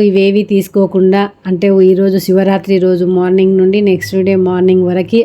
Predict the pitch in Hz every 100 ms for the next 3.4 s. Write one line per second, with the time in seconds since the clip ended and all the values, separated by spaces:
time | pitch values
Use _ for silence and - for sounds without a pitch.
0 | 190 190 175 185 190 185 175 190 180 190
1 | 185 180 170 175 170 226 - - _ _
2 | _ _ - 214 208 208 202 202 196 196
3 | 202 214 214 208